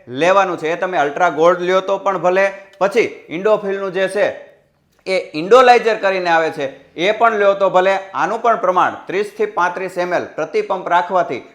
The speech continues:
ખૂબ સારા પરિણામો મળે છે. ત્યાર પછી આપણે વરદાન, તુલસી એગ્રો ઇનોવેટિવનું જે વરદાંત આવે છે એમની અંદર પણ એમિનો એસિડ આવે છે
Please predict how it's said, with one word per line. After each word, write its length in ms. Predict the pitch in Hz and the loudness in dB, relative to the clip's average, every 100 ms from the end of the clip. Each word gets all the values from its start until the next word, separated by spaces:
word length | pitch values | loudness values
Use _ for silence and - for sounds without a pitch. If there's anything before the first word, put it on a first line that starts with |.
| _ | _
ખૂબ 260 | - 214 185 | -4 -2 -2
સારા 260 | 185 175 165 | 0 0 0
પરિણામો 540 | 160 156 151 156 180 - - - | -2 -4 -4 -2 -4 -8 -20 -18
મળે 360 | 120 147 180 156 | -2 2 2 2
છે. 140 | 123 | -4
ત્યાર 480 | - - - 180 208 | -10 -16 0 2 4
પછી 260 | 190 208 | 0 2
આપણે 260 | 190 190 190 | 2 4 2
વરદાન, 440 | 139 139 190 196 131 - _ - | 2 2 4 2 0 -12 _ -8
તુલસી 320 | 170 180 226 | -8 -6 -2
એગ્રો 280 | 220 196 202 | -2 0 -2
ઇનોવેટિવનું 640 | 196 196 196 190 190 190 | -2 -4 -6 -6 -8 -6
જે 80 | 180 | -2
વરદાંત 480 | 165 147 156 226 220 | -2 0 4 4 4
આવે 180 | 185 165 | 2 2
છે 140 | 139 104 - - | -4 -10 -14 -8
એમની 280 | 180 202 240 | -6 -4 -4
અંદર 220 | 240 233 | -2 -2
પણ 180 | 226 220 | 0 0
એમિનો 320 | 208 208 202 | 0 -2 -4
એસિડ 300 | 190 180 170 | -4 -2 0
આવે 180 | 160 | 0
છે 120 | 147 | -2